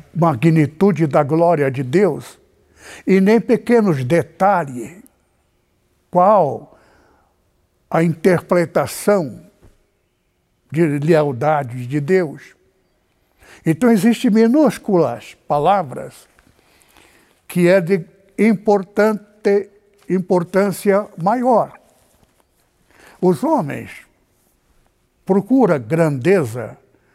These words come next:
e as coisas grandes, pensando ser coisas importantes. A importância de Deus está nas coisas pequenas.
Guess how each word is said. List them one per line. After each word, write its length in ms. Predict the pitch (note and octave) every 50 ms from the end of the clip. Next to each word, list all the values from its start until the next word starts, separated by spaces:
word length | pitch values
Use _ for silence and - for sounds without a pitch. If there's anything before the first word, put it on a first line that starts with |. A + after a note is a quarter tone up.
| _ _ _ _ _ _ _ _ _ -
e 100 | D3 D#3
as 160 | D3 - -
coisas 500 | - - E3+ D#3+ B2+ B2+ D3 C3+ A2+ A2
grandes, 640 | A2 C3 F3 A3 G#3 F#3+ D3+ B2+ A#2 C3 - - _ _ _ _ _ _ _ _ _ _ _ _ _ _ _ _ _ _ _ _ _ _ _ _ _ _ _ _ _ _ _ _ _ _ _ -
pensando 580 | G3 F#3+ F3+ - - - F#3+ G3 F#3+ F3+ G3+
ser 540 | E3+ - - F3+ F3+ F3+ F3+ - - _ _ -
coisas 440 | - F3 F#3 F3 D3+ D3+ E3+ D#3+ D#3+
importantes. 1000 | F3+ F#3 E3 - F#3 E3 D#3 E3 D#3+ - G3+ G3 E3+ C#3+ C3 - C#3 B2+ A2 - _ _ _ _ _ _ _ _ _ _ _ _ _ _ _ _ _ _ - - - -
A 140 | D#3 D#3 F#3
importância 840 | G3 - - G3+ G3 F#3 F3 - G#3 G#3+ G#3 E3+ - - - D#3 D3
de 120 | C3 D#3+
Deus 360 | C#3+ B2+ F3 F#3+ F#3+ E3+ D3
está 280 | E3+ D#3+ - - - G3
nas 280 | G3 G3 D#3+ - - -
coisas 420 | - G#3 G3 F#3+ F#3 G3 E3+ -
pequenas. 800 | - - A3 - - - A3+ A3+ A3 F3+ D#3+ C3 A#2+ - -